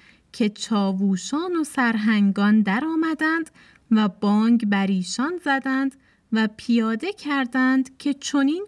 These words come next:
گستاخ می آیید؟ پندارید که به سرای خویشتن یا به کاروان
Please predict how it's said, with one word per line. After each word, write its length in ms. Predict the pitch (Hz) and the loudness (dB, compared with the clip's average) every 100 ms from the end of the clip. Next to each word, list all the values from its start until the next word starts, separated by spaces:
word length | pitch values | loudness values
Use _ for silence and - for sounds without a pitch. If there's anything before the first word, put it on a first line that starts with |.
| - | -4
گستاخ 760 | 269 254 - 277 320 571 - 269 | -4 -4 -6 -2 -2 -4 -4 0
می 200 | 254 240 | 2 2
آیید؟ 640 | 240 240 247 285 370 - _ _ _ - | 0 2 0 -2 -6 -20 _ _ _ -4
پندارید 920 | 262 240 220 208 202 196 233 285 - | 2 4 4 4 0 0 -2 -4 -8
که 160 | 294 | -4
به 160 | 233 220 | -2 -2
سرای 680 | 214 - 208 196 202 233 269 | -2 -2 0 2 0 0 -2
خویشتن 920 | - 240 220 185 - - 208 220 262 - _ _ - | -2 2 4 2 -2 -2 0 2 0 -6 _ _ -2
یا 220 | 220 240 | 0 0
به 140 | 254 262 | 0 -4
کاروان 760 | - 247 220 214 202 208 208 | -4 -2 0 2 2 4 4